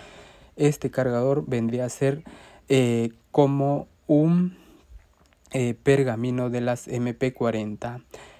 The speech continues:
Y bueno, chicos, por aquí, chicos, también quería decirles que, eh,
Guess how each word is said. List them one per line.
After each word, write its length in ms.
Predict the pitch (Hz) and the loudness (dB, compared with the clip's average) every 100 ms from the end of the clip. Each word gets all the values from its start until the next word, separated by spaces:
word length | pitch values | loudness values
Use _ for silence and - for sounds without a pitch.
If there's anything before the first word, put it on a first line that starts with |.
| - | -2
Y 60 | 139 | 2
bueno, 160 | 190 | 4
chicos, 420 | 175 170 170 165 | 2 -2 0 0
por 220 | - 190 135 | -2 -4 -4
aquí, 320 | 120 147 143 | -4 -4 -4
chicos, 540 | - 160 151 156 151 | -2 -4 0 0 -2
también 400 | 123 113 120 139 | -6 -4 -4 -4
quería 240 | 123 120 123 | -6 -4 -4
decirles 640 | 120 - 127 127 135 - | -4 -6 -4 -4 -6 -8
que, 400 | - 143 147 - | -4 0 0 -2
eh, 260 | - 120 | -4 -2